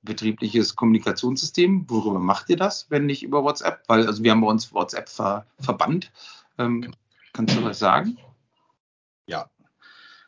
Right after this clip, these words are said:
Speaker 2: genau, sind wir einmal, äh, gesetzlich zu verpflichtet, also WhatsApp nutzen wir gar nicht,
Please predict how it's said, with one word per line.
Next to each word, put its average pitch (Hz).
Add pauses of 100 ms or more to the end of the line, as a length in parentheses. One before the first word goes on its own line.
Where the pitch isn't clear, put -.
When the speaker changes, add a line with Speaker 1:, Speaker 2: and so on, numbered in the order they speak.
Speaker 2:
genau, 92
sind 117
wir 107
einmal, 113
äh, 98
gesetzlich 113
zu 120
verpflichtet, 101
also 95
WhatsApp 101
nutzen 98
wir 85
gar 92
nicht, 135